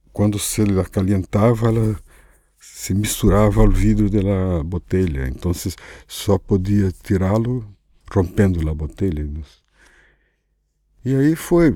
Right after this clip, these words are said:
era um trabalho que me interessou sempre porque era uma maneira de, de dar voz ao indivíduo face a uma macroestrutura, seja industrial, no caso de,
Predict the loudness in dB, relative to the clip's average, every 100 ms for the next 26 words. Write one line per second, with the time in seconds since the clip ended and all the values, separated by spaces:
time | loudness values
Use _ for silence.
0 | 0 0 -2 2 4 6 4 4 4 4
1 | 4 2 2 0 -4 0 0 0 -4 -4
2 | -4 -2 0 0 0 0 2 2 2 2
3 | 2 2 2 0 -4 _ _ _ _ -6
4 | -2 -2 0 0 -2 -4 -12 -16 _ _
5 | _ _ _ _ _ _ _ _ _ -2
6 | 0 2 0 0 -2 -2 -8 -10 -6 -6
7 | -6 -6 -4 -2 -2 -2 -4 -10 -10 -10
8 | -12 -6 -6 -4 -6 -4 0 0 -2 -4
9 | -8 _ _ _ 0 6 8 8 6 4
10 | 4 2 -2 -6 -2 0 -2 -2 -2 -2
11 | -4 -6